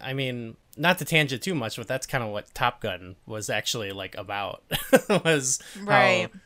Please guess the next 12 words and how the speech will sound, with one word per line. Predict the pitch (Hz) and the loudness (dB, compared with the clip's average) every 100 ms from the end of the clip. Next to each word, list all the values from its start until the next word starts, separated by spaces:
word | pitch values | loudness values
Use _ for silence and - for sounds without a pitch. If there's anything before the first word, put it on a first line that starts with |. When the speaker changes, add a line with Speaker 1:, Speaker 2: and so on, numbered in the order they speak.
| - | -6
Speaker 1:
he's | 156 135 | 0 2
the | 127 | 2
last, | 113 110 - - | 2 0 0 -2
like, | 113 107 | -6 -6
movie | 117 117 123 | -10 -8 -4
<laughs> | |
star | 117 101 - - - - 240 - | 4 4 4 -6 -10 4 4 8
or | 208 208 | 6 6
whatever. | 185 170 156 160 156 | 2 2 0 -4 -4
So, | - 127 120 117 - - | -2 0 0 -4 -12 -12
Speaker 2:
Mm-hmm. | 175 190 226 | -8 -6 0
Speaker 1:
yeah, | 120 107 | 2 2